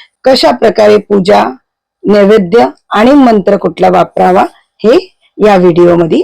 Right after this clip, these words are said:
आपल्याला, अ, सांगण्यात येणार आहे. तर जर कोणी नवीन असेल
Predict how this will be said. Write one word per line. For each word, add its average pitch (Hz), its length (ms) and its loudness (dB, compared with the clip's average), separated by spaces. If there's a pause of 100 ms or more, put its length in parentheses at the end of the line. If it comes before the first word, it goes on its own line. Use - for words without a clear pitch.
आपल्याला, 170 480 -2 (460)
अ, 226 160 -2
सांगण्यात 185 480 0
येणार - 300 -6
आहे. 160 340 -12 (420)
तर 226 200 2 (460)
जर 196 200 2
कोणी 196 300 0
नवीन 196 360 2
असेल 226 440 -2